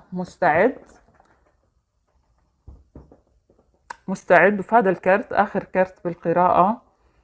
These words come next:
ببين إنه، شوفوا أربع وردات، كون-، كان هناك مبين إنه ثلاث وردات علاقة ثلاثية، هون أربع وردات، يعني، آه، أكثر للجدية، أكثر بيروح ال-، الموضوع.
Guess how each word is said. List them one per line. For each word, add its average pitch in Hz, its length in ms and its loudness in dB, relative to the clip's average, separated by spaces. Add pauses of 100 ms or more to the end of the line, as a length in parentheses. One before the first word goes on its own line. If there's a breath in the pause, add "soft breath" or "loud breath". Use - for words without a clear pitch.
(280)
ببين 196 440 0
إنه، 165 460 -2 (1120)
شوفوا - 280 -6
أربع 165 240 4
وردات، 160 540 0 (100)
كون-، 175 320 -10 (100)
كان 185 220 -2
هناك 175 360 -2
مبين 170 320 -2
إنه 160 180 -6
ثلاث 185 340 -4
وردات 170 400 -2
علاقة 165 360 -2
ثلاثية، 170 600 -6
هون 180 300 -2 (120)
أربع 170 320 2
وردات، 160 540 -2
يعني، 160 320 -6 (520 loud breath)
آه، 160 160 0
أكثر 202 460 -2
للجدية، 170 760 0
أكثر 160 320 -8
بيروح 160 480 -4
ال-، 151 680 -2
الموضوع. 156 640 -2